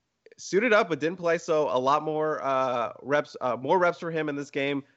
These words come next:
Came up with his first career sack. Unfortunately, we were not able to see it since the broadcast just kaputted on us. But good confidence there. I predicted these guys would, uh,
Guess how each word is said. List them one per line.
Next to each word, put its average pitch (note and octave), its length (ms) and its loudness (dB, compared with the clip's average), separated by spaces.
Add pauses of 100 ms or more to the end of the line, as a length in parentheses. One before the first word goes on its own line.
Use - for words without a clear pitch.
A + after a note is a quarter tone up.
(100)
Came D3+ 160 2
up D#3+ 140 4
with D#3 100 -4
his C3+ 180 -6
first D#3+ 340 -2
career E3+ 240 -2
sack. D#3 360 2
Unfortunately, C#3 520 -2
we C#3 100 0
were B2 100 2
not B2 220 2
able B2 220 0
to A#2+ 200 -12
see - 360 0
it - 280 -2 (560)
since C3+ 200 -8
the B2+ 100 -2
broadcast C3 760 0
just A#2 460 -6 (160)
kaputted E3 500 0
on G#2+ 140 -2
us. A2 260 -8 (480)
But B2 400 4 (640)
good F3+ 300 -2
confidence F#3 480 0
there. E3+ 240 2
I C#3 100 2
predicted D3+ 720 -6
these D3+ 160 -8
guys D3+ 240 2
would, C3 120 -8 (360)
uh, A2 220 0